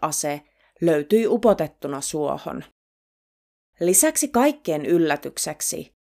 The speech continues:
Williamin omistamasta kelkasta sekä navetasta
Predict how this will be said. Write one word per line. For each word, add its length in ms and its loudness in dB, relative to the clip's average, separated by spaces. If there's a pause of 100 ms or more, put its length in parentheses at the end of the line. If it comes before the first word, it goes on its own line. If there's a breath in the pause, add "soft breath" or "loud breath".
(380)
Williamin 500 4
omistamasta 720 -2
kelkasta 840 -2 (480)
sekä 400 2
navetasta 840 -2